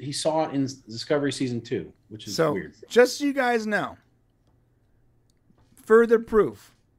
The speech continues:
Speaker 2: that the secret reboot is obviously correct.
Speaker 1: If it changes. If it, well, because this would be part of the secret reboot.
Speaker 2: So now, now I hope that we hear in the distance, poof,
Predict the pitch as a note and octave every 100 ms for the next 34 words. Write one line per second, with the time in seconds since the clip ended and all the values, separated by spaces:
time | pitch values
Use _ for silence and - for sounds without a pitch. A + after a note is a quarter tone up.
0 | _ - C#3+ C3+ B2 F3 E3 D3 D3+ C3
1 | A2 - - B2+ A#2 - _ _ _ _
2 | _ _ - C#3+ C3+ A#2+ - A#2 A#2+ F#2+
3 | G2 F#3 - - - G#3 F3 D3 - B2+
4 | - C#3 - - - F#3+ G3 - G3+ F#3+
5 | G3+ A3 A3+ A3 G3+ G#3 G#3+ A3 G3 F#3
6 | F#3+ F#3 F3 D3+ - E3 D3 C3+ B2 F2+
7 | - - G3 A3 C4+ D4+ A3+ G3 A#3 C4+
8 | A#3+ - G#3 G3+ - - - _ _ D#3+
9 | D#3 - C#3 E3+ F3+ D#3+ - _ _ _
10 | _ - A#3 G#3+ D#3 D#3+ D3+ C3 G2 -
11 | _ _ -